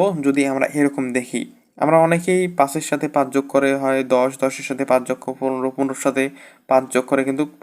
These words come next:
বিশ, কিন্তু এখানে আট দেওয়া রয়েছে। এইভাবে কিন্তু আমরা অনেকেই সলভ করতে চাই, কিন্তু ওভাবে কিন্তু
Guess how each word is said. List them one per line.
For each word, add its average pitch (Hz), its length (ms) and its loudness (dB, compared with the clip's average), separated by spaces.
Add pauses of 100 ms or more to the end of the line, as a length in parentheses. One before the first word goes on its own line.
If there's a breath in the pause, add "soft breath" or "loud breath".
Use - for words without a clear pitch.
(520 soft breath)
বিশ, 160 200 6 (120)
কিন্তু 135 180 2
এখানে 131 220 -2
আট 117 280 0 (100)
দেওয়া 120 140 2
রয়েছে। 120 260 0
এইভাবে 147 300 0
কিন্তু 143 220 -2
আমরা 131 180 0
অনেকেই 135 300 -4
সলভ 131 200 0
করতে 127 240 -6
চাই, 120 140 -2 (420 loud breath)
কিন্তু 143 220 0
ওভাবে 143 260 2
কিন্তু 135 140 -2